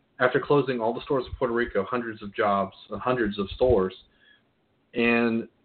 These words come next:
blaming the managers for the failure and telling them that they all were bad at what they did. They,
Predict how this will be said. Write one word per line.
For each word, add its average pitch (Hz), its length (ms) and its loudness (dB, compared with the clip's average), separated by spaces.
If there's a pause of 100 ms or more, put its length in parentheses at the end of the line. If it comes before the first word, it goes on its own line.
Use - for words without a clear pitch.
(140)
blaming 120 600 4
the 107 60 -2
managers 107 500 -2
for 104 100 -4
the 92 160 -4
failure 98 440 0 (640)
and 107 200 0
telling 127 300 4
them 101 180 2
that 98 160 -4
they 104 120 0
all 107 300 4
were 95 240 0 (240)
bad 107 240 2
at 101 80 0
what 101 160 0
they 95 120 -2
did. 98 300 -4 (800)
They, 156 360 2